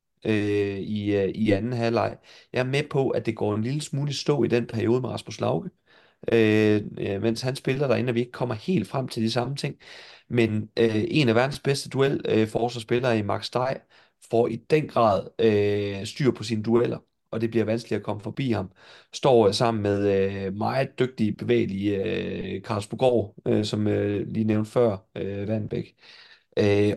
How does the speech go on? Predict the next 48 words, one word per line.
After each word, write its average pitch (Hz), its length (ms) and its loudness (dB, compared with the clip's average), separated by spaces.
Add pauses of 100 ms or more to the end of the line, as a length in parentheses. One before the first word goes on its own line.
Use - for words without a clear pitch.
og 113 140 0
det, - 40 -4
jeg 117 100 0
synes - 280 -4 (100)
virkelig, 123 420 -2
de 107 80 -4
dækker 104 300 -2
godt 113 260 2
op 101 220 0
i, 104 240 4
øh, 98 180 2
i 107 200 -2
anden 101 220 0
halvleg, 107 420 0
og - 140 -4
det 107 120 -6
var 98 80 0
ikke 117 380 -2 (420)
fordi, 117 260 0
at - 120 -4
de 107 140 4
havde 113 160 6
et 107 60 2
hav 107 220 2
af 113 60 2
redninger, 107 360 -2
men 98 120 -8
de 104 120 -10
dækkede 101 400 0
altså 98 180 -6
virkelig, 117 320 0
virkelig 113 200 -2
fint 107 200 -4
op 107 160 0
mod 117 240 6 (140)
ver-, 104 200 -2
øh, 107 60 0
nogle 120 200 4
af 120 60 2
verdens 110 240 0
bedste, - 420 -4
hvis 107 200 -6
ikke 117 200 0 (400)
verdens 113 240 0
bedste - 280 -2
bagkæde 107 520 -4
i, 101 220 -4
øh, 98 420 -2